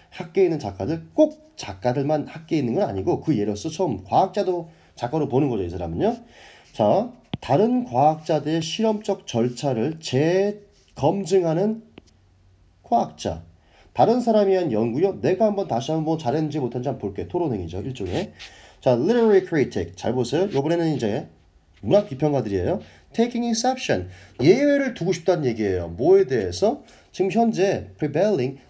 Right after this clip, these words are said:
만연하는, 우세한 해석 기법. 자, 지금 유행하고 있다는 얘기가 되는 거겠죠.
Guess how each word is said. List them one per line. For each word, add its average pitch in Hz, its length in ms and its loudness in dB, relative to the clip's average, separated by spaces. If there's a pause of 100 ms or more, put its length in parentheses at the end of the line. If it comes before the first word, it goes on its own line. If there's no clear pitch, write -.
만연하는, 120 840 0 (260)
우세한 156 800 0 (460)
해석 214 500 2
기법. - 460 -6 (160)
자, 110 240 -2
지금 226 340 -2
유행하고 190 500 2
있다는 147 260 -2
얘기가 110 180 -4
되는 95 160 -4
거겠죠. 82 360 -10